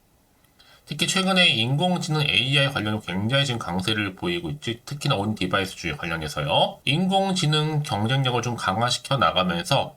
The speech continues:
혁신을 주도하기 위해서 이 정부와 그리고 기업들이 손을 모았습니다.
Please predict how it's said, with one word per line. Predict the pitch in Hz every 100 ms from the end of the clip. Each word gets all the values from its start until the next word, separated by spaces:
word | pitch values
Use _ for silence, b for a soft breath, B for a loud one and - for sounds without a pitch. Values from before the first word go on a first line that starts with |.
| _ -
혁신을 | - - 175 156 151 147
주도하기 | - 117 113 110 104 82
위해서 | 82 80 - 110 87
이 | 92
정부와 | - 95 135 165 101 92 90 73 -
그리고 | 87 85 127 151 180 185 _ _ _ _ _ _ _
기업들이 | - 135 147 - - 175
손을 | - 165 165 165 170 - _
모았습니다. | - 180 104 - - 80 78 98 -